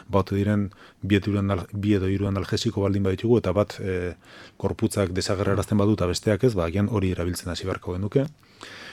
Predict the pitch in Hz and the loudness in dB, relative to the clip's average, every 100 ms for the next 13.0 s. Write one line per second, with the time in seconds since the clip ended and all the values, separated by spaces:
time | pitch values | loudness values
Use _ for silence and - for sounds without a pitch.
0 | - - 104 127 185 151 117 110 104 98 | -8 -2 0 2 2 0 0 0 0 -2
1 | 90 - _ - 107 127 139 - 135 113 | -6 -10 _ -4 4 8 6 6 2 4
2 | 101 95 127 107 98 104 104 104 123 110 | 2 0 0 0 0 0 2 2 4 2
3 | 120 101 _ - _ - _ - - - | 0 -6 _ -20 _ -20 _ -12 -10 -2
4 | 104 107 123 120 117 113 117 - 120 120 | 0 2 4 4 4 4 4 4 4 2
5 | - - - - - - - - - - | -8 -20 -20 -20 -20 -20 -20 -20 -20 -20
6 | _ - 107 110 131 117 95 _ - 147 | _ 2 4 6 4 2 0 _ 2 4
7 | 139 101 101 107 107 113 98 104 95 92 | 4 2 4 4 4 4 4 2 2 0
8 | 90 90 101 92 92 98 127 131 101 104 | 0 0 0 2 2 4 4 6 6 4
9 | 101 92 90 98 92 - 92 82 - - | 4 2 0 0 -2 -4 -8 -10 -12 -20
10 | - - 104 104 113 127 - 92 92 98 | -6 -2 0 2 4 4 4 0 0 0
11 | 107 - - 92 87 87 95 95 - 98 | -2 -4 -8 -6 -4 -4 0 0 0 2
12 | 101 90 82 95 92 139 139 131 135 | 2 2 0 -2 6 8 8 6 4